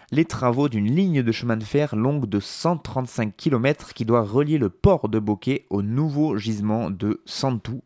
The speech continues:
Euh, c'est à l'ouest, donc, de ce port. Le directeur général de l'entreprise,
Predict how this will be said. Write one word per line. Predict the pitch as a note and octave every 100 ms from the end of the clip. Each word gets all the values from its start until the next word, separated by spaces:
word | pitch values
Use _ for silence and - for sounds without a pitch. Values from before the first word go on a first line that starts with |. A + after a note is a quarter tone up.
| -
Euh, | F#2+ E2+
c'est | E2 E2+
à | F2
l'ouest, | F2+ A2 - F2+
donc, | F2 F2
de | E2+ E2
ce | D#2 E2 D#2+
port. | D2 G#2 - - - - - - - -
Le | -
directeur | G#2 A2+ C3 A#2+ B2+
général | A2 C3+ B2+ A#2+
de | G#2
l'entreprise, | A#2+ C3+ A#2 - D3 D#3